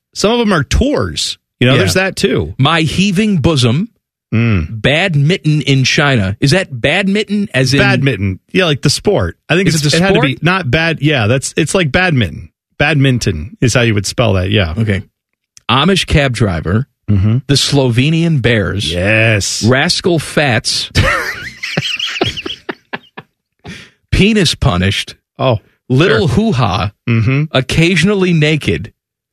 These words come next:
Speaker 2: Pillage the village.
Speaker 1: Mm-hmm.
Speaker 2: Half a ply.
Speaker 1: And then we're not even done.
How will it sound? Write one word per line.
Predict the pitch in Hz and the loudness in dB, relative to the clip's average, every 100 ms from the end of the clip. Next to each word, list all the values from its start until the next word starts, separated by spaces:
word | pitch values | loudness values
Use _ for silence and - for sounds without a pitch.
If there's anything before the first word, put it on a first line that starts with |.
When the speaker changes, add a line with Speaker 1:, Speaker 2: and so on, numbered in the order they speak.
| _ _ _ | _ _ _
Speaker 2:
Pillage | - 170 196 190 143 | 0 2 2 0 0
the | 143 | 2
village. | 131 156 107 82 90 - _ - | 2 2 0 0 -4 -6 _ -4
Speaker 1:
Mm-hmm. | 117 110 104 110 135 165 _ | 0 0 0 0 0 -2 _
Speaker 2:
Half | - 143 160 165 | -6 -2 0 0
a | 180 | -2
ply. | - 156 117 92 92 107 - _ | 0 0 0 0 -2 -4 -6 _
Speaker 1:
And | - | 0
then | 165 | 0
we're | 185 | 2
not | 226 269 | 0 0
even | 262 208 131 | 2 2 2
done. | 131 185 208 73 | 0 0 -2 -4